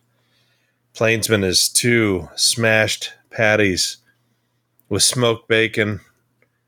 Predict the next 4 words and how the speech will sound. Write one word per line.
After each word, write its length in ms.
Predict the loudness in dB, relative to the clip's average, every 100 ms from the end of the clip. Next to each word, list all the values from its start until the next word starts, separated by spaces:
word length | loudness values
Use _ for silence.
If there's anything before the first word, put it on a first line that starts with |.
| _ _ _ _ _ _ _ _ _ _ _ _ _ _ _ -2
jalapenos, 1040 | 2 2 2 -2 0 -2 -4 -2 -4 -6 -12 _ _ -6
chipotle 580 | -4 -2 0 0 -2 -4
ketchup. 500 | -4 -4 -6 -8 -12 _ _ _ _ _ _ _ _ _ _ _ _ _ _ _ _ _ _ _ -10
Uh, 360 | 0 2 2